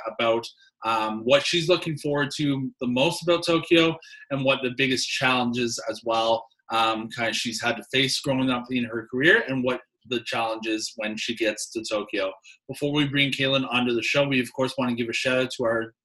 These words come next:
uh, production team, Jay Solti Photography and Vicmar Productions for the work that they, you see every week on the show,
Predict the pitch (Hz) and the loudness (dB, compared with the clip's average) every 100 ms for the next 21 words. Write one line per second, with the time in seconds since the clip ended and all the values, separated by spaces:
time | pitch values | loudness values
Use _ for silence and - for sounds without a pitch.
0 | - 107 107 117 143 147 160 151 165 170 | -8 -6 -6 -2 0 0 -4 -2 0 0
1 | 160 - - - 135 131 - 127 - 123 | -4 -14 -20 0 2 4 2 0 -2 -4
2 | 120 - 135 135 143 135 139 - 120 120 | -4 0 2 2 -2 2 2 2 2 2
3 | 120 120 120 127 117 120 117 117 - 127 | 2 0 -2 -2 -4 -4 -4 -4 -2 -4
4 | - 117 113 117 117 - 107 107 110 110 | -2 -4 -2 -4 -6 -4 -4 -4 -6 -6
5 | 120 - 123 120 127 123 113 117 110 196 | -8 -6 -4 0 0 0 0 0 2 2
6 | 220 - - - - 127 123 117 151 147 | 2 -6 -20 -20 -10 -4 -2 2 4 6